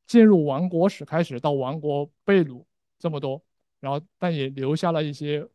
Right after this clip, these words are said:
关于未来的，比如约雅斤之后的一件事情。然后主题的话，我们也用了词总结。那我现在想问一下，呃，大概就看这卷书的话，有很多很多的王，很多很多的名-，呃，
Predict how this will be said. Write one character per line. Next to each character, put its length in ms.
关 180
于 120
未 200
来 140
的， 80
比 120
如 60
约 220
雅 120
斤 220
之 140
后 120
的 80
一 80
件 140
事 160
情。 180
然 140
后 100
主 220
题 160
的 120
话， 140
我 120
们 100
也 80
用 160
了 80
词 180
总 220
结。 140
那 140
我 100
现 120
在 120
想 120
问 220
一 20
下， 220
呃， 360
大 160
概 360
就 180
看 240
这 140
卷 180
书 160
的 80
话， 140
有 100
很 180
多 140
很 160
多 120
的 100
王， 420
很 160
多 140
很 160
多 120
的 120
名-， 280
呃， 500